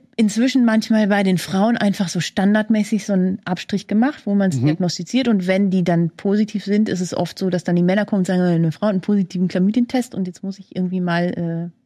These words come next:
Speaker 1: mitbehandelt werden oder auch mal getestet. Oder man macht's halt wirklich aus Zufall. Und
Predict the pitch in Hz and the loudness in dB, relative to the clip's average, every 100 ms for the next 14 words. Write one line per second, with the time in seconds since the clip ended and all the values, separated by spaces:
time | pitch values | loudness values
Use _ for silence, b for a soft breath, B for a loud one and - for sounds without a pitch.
0 | 214 214 202 208 208 196 196 196 233 185 | -4 -2 -2 -2 -2 -2 -2 0 0 0
1 | 180 190 214 208 208 226 214 269 - B | -2 -2 -2 -4 -4 -6 -6 -10 -14 B
2 | B 196 196 185 170 185 170 190 185 160 | B 0 2 2 0 -2 0 -2 -2 -2
3 | - 214 - 262 - B B - 220 240 | -4 -8 -2 -4 -4 B B -6 2 2